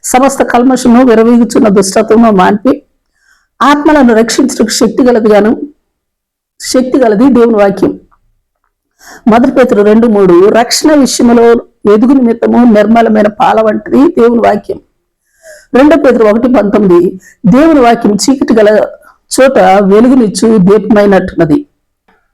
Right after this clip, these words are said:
అలాగనే ఎఫెసీ ఆరు పదిహేడు, "దేవుని వాక్యం ఆత్మకు ఖడ్గము వంటిది."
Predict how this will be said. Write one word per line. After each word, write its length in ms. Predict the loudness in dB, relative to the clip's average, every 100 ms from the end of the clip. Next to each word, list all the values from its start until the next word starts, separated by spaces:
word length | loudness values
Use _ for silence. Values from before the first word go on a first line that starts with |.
| _ _ _ _ _ _ _ _ -2
అలాగనే 340 | 0 2 0
ఎఫెసీ 460 | 0 0 0 -2 0
ఆరు 180 | 0 0
పదిహేడు, 500 | 0 0 2 0 2
"దేవుని 300 | 2 2 0
వాక్యం 360 | -2 -2 -2
ఆత్మకు 360 | -2 -2 -6 -4
ఖడ్గము 420 | -4 0 2 2
వంటిది." 400 | 0 -2 -8